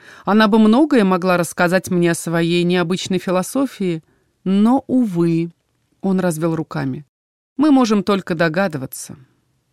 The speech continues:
Но девушка занималась как своим телом, так и своим сознанием, это я вам говорю точно. И занималась этим серьезно, очень, очень серьезно.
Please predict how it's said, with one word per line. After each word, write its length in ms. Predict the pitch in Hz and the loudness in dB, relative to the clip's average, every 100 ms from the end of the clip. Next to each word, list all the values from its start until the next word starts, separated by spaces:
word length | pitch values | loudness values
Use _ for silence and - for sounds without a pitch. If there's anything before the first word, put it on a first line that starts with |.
| _ | _
Но 140 | 214 233 | 2 2
девушка 420 | 277 339 - 226 | 4 2 0 0
занималась 520 | 208 214 226 226 208 | 2 4 4 2 0
как 200 | - 202 | -2 -4
своим 300 | - 208 202 | -2 0 -2
телом, 340 | - 277 285 208 | 0 0 2 0
так 180 | 185 | -4
и 40 | 185 | -6
своим 300 | - 190 180 | -4 -2 -2
сознанием, 640 | 190 185 190 160 156 160 - | -2 0 0 0 0 -2 -2
это 260 | 208 - | -4 -2
я 200 | 190 196 | 0 0
вам 180 | 180 175 | 0 0
говорю 300 | 170 170 170 | 0 0 -2
точно. 600 | - 190 - - - 156 _ _ _ _ _ - | 0 0 0 -2 -4 -4 _ _ _ _ _ -4
И 80 | |
занималась 500 | 185 220 269 339 320 | 2 4 6 4 4
этим 200 | 285 294 | 2 2
серьезно, 760 | 262 302 254 190 165 143 151 151 _ | 2 4 4 4 2 0 -4 -6 _
очень, 720 | 196 226 226 - - 139 135 - _ _ _ - | 2 6 4 2 -6 -6 -6 -12 _ _ _ 0
очень 440 | 233 214 - - | 2 2 -2 -8
серьезно. 600 | - - 131 - - 135 | -8 -8 -8 -10 -12 -18